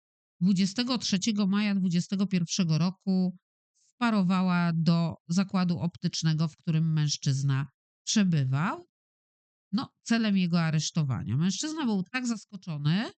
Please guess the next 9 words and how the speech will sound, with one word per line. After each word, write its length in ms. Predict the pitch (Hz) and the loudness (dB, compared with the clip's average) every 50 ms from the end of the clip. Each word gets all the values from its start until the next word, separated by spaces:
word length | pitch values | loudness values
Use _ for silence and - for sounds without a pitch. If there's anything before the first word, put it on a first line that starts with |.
| _ _ _ _ _ _ _ _ _ _ _ _ _ _ - | _ _ _ _ _ _ _ _ _ _ _ _ _ _ -4
że 680 | 175 180 190 214 214 214 220 233 254 277 294 285 - - - | -2 0 0 2 0 0 0 0 -2 -2 -4 -6 -8 -4 -2
nawet 440 | 190 196 196 220 247 240 285 226 - | 0 0 2 2 0 -2 -2 -4 -6
poprosił 540 | - 233 202 - 220 240 247 - - 262 214 | -6 -8 -6 -4 -2 -4 -2 -2 -2 -4 -4
funkcjonariuszy 1400 | - 240 226 214 - - 226 226 220 214 202 208 220 226 214 - 240 190 131 - - 180 170 - - 220 196 - | -2 -2 -4 -2 -2 -2 0 0 0 0 0 0 0 -2 -2 -2 -2 -4 -4 -6 -6 -4 -4 -2 0 -2 -2 0
o 140 | 202 208 | 0 -2
to, 280 | - - - 185 202 - | -2 0 -2 -2 -2 -2
aby 260 | - 175 165 170 208 | 0 0 0 0 0
pozbawili 600 | 196 - 190 185 175 175 170 156 156 165 165 170 | 0 0 0 0 2 2 2 2 2 2 2 2
jego 320 | 160 151 143 143 139 135 | 0 0 0 0 -2 -2